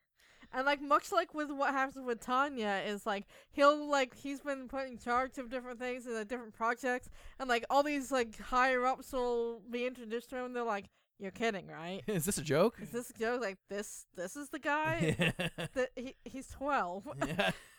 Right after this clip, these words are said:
Speaker 1: And it's like, "No, this is the guy." <laughs> It's the same situation that happens with Tanya. Like, everyone's like, "Oh, yeah, that's one of our greatest military leaders." Like, "This?" Like, she's, she's, like, ten. Like, what?
Speaker 2: Apparently, if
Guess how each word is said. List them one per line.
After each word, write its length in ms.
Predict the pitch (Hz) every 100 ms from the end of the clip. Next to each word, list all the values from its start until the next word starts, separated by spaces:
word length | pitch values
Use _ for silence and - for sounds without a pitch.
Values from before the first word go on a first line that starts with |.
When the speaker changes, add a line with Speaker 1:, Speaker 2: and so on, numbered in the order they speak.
| _ _ _ -
Speaker 1:
And 120 | 240
it's 140 | 240
like, 140 | 233 220
"No, 180 | 220
this 160 | 196 208
is 140 | 220
the 80 | 208
guy." 480 | 208 208 175 180 196
<laughs> 60 | - - - - - - - _
It's 40 | - 277
the 40 | 311
same 120 | 294
situation 380 | 311 - 311 311
that 100 | 262
happens 220 | 247 247
with 120 | 240 233
Tanya. 340 | 247 254 220
Like, 160 | 208 220
everyone's 320 | 233 240 220
like, 140 | 214
"Oh, 80 | 240
yeah, 160 | 240 240
that's 160 | 226
one 100 | 233
of 60 | 226
our 100 | 214
greatest 380 | 196 214 233 208
military 480 | 220 226 214 233 214
leaders." 240 | 226 233 214
Like, 220 | 175 175 _ _ _ _
"This?" 380 | - 175 254 -
Like, 160 | 220 185 - -
she's, 300 | 240 220 - _ _ _ -
she's, 160 | 226
like, 140 | 220 208 -
ten. 300 | 233 226 160 120 117 -
Like, 100 | 113 - 156
what? 260 | 156 240
Speaker 2:
Apparently, 440 | - 185 220 196 175
if 160 | 156 156